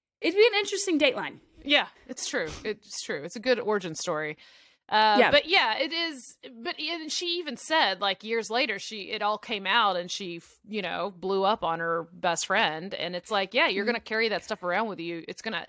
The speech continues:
Speaker 2: hide inside your cells, and you're not even gonna know how angry you are at those people for doing those things. Um, so yeah, get it
Speaker 1: I,
Speaker 2: all out. Get it
Speaker 1: yeah.
Speaker 2: on the table.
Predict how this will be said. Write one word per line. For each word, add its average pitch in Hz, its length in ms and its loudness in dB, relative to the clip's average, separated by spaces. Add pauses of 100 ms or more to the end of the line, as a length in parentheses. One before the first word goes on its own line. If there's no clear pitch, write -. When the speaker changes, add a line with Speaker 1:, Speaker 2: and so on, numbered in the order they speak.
Speaker 2:
hide 190 380 2
inside 170 340 -2
your 170 80 -8
cells, 165 460 0
and 160 80 -10
you're 170 80 -6
not 170 160 -6
even 170 180 -10
gonna 165 180 -8
know 165 360 0
how 165 160 -4
angry 180 340 -2
you 160 160 -2
are 160 140 4
at 143 80 -4
those 156 180 -4
people - 420 -2 (400)
for - 140 -2
doing 175 280 0
those 151 180 -6
things. 156 460 0
Um, 170 480 0
so - 120 -2
yeah, 269 220 2
get 220 240 -6
it 339 80 0
Speaker 1:
I, 311 60 6
Speaker 2:
all 302 140 2
out. 247 280 4
Get 220 140 -2
it - 20 2
Speaker 1:
yeah. 254 100 2
Speaker 2:
on 330 60 0
the 269 80 -4
table. 202 480 -6